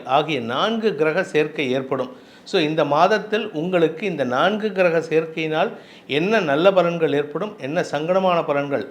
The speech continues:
அந்த கிரகங்கள் வந்து ரெண்டு நாளைக்கு தான் இருக்கும். ஆனா, அந்த ரெண்டு நாளுக்குள்ளார பெரிய பெரிய மாற்றங்களை ஏற்படுத்தி கொடுக்கறதுக்கு வாய்ப்புகள் இருக்கு. So, இந்த மாதத்துல, இந்த தை மாசத்துல வரக்கூடிய நல்ல நாட்கள்,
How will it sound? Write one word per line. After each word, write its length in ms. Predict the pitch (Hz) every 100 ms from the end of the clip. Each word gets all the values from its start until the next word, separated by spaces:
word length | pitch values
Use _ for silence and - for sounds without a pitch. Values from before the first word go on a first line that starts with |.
| -
அந்த 240 | 123 123
கிரகங்கள் 520 | 120 131 160 196 185
வந்து 160 | 175 190
ரெண்டு 260 | 139 151 180
நாளைக்கு 320 | 175 175 170
தான் 140 | 185
இருக்கும். 300 | 165 170 143 - - - -
ஆனா, 140 | 135 180
அந்த 160 | 151
ரெண்டு 320 | 127 151 208 240
நாளுக்குள்ளார 600 | 220 254 262 214 208 240
பெரிய 280 | 233 185 202
பெரிய 220 | 196 175 156
மாற்றங்களை 580 | 139 170 202 196 185 156
ஏற்படுத்தி 380 | 160 160 160
கொடுக்கறதுக்கு 540 | 147 147 143 143 185 147
வாய்ப்புகள் 340 | 147 151 139
இருக்கு. 280 | 127 127 131 - - - -
So, 100 | - 208
இந்த 260 | 180 180
மாதத்துல, 580 | 160 190 220 220 - 196 226 -
இந்த 200 | 147 139
தை 180 | 151 185
மாசத்துல 560 | 220 214 - 196 196 180
வரக்கூடிய 480 | 165 165 165 160 147
நல்ல 320 | 127 135 190
நாட்கள், 480 | 196 175 - 190